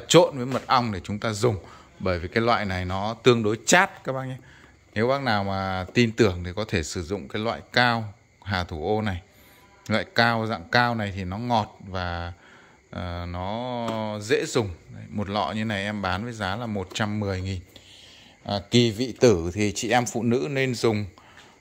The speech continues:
à, khoảng một tuần hai lần. Cái loại này rất bổ máu nhé. Rất bổ máu và bổ mắt, chống lão hóa, giúp da dẻ hồng hào,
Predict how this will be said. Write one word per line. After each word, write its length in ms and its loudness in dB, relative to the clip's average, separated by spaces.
à, 160 -4
khoảng 640 0
một 240 2
tuần 200 10
hai 260 0
lần. 180 2
Cái 120 0
loại 180 4
này 200 0
rất 240 -2
bổ 200 2
máu 340 0
nhé. 100 -14
Rất 300 -2
bổ 200 2
máu 380 0
và 640 -2
bổ 200 2
mắt, 260 2
chống 280 2
lão 220 2
hóa, 340 2
giúp 200 -8
da 200 4
dẻ 160 -2
hồng 320 -2
hào, 360 -2